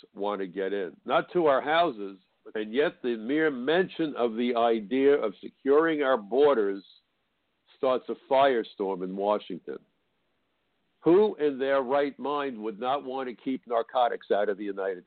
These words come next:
States? Who in their right mind would not want to keep criminals out of the United States? And who, ladies and gentlemen, in their right mind would want to keep,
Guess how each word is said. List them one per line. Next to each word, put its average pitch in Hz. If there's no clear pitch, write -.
States? 95
Who 220
in 196
their 170
right 156
mind 139
would 104
not 123
want 117
to 110
keep 113
criminals 98
out 117
of 107
the 110
United 101
States? -
And 92
who, 170
ladies 87
and 78
gentlemen, 104
in 90
their 87
right 107
mind 87
would 101
want 107
to 110
keep, 104